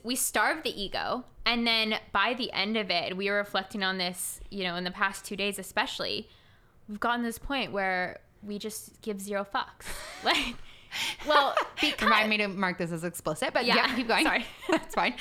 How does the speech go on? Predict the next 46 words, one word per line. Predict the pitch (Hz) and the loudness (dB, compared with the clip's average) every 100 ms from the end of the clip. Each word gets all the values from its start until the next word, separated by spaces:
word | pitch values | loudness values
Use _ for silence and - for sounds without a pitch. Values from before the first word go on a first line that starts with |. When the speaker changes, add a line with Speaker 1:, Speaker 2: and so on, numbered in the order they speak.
| - 285 | 0 4
Speaker 2:
No, | 294 | 4
now | 240 | 6
Speaker 1:
It's | 269 | 6
Speaker 2:
I | 247 | 6
know, | 240 302 | 8 8
Speaker 1:
the | |
only | - 277 226 | 6 6 6
Speaker 2:
like | 359 | 6
Speaker 1:
word | 370 349 | 6 6
that | 339 320 | 6 6
I | 320 | 4
could | 359 277 | 2 2
really | 311 359 311 | 2 2 2
use | 254 320 285 226 220 | 2 2 0 0 2
there. | 208 220 | 2 4
Like, | 247 233 | 2 2
the | 262 | 0
only | 311 370 262 | 2 2 0
term | - 262 269 | 2 2 4
that | 214 | 4
Speaker 2:
<laughs> | |
That's | 196 226 | 4 4
Speaker 1:
I | 233 | 4
know | 233 | 4
Speaker 2:
true. | 170 | 2
Speaker 1:
it's | 214 | 2
gonna | - 226 | 0 0
resonate | 196 214 339 269 202 | 0 0 2 0 0
with | - | -2
people. | 254 196 185 - - 466 508 | -2 -2 -2 -2 -4 -4 0
But, | 302 262 - - - - | 0 0 -4 -20 -20 -8
but | 247 277 - - | -2 -2 0 0
us | 349 - | 0 0
finding | - 240 285 320 240 | 0 0 2 0 0
ourselves | 208 - 202 196 | 0 -2 -2 0
there | 190 | -2
was, | 185 202 | 0 -4
we | - 220 277 240 | -6 -2 0 -2
could | - 233 202 190 - - | -4 -6 -6 -8 -20 -18
see | - - - - 294 160 101 - | -8 -4 -2 0 -2 -2 -6 -6
in | 208 208 | -2 0
our, | 196 190 - | 2 0 -2
you | 196 | -2
know, | 185 | 0
our | 175 | 0
mind's | 202 196 226 214 | 0 2 2 0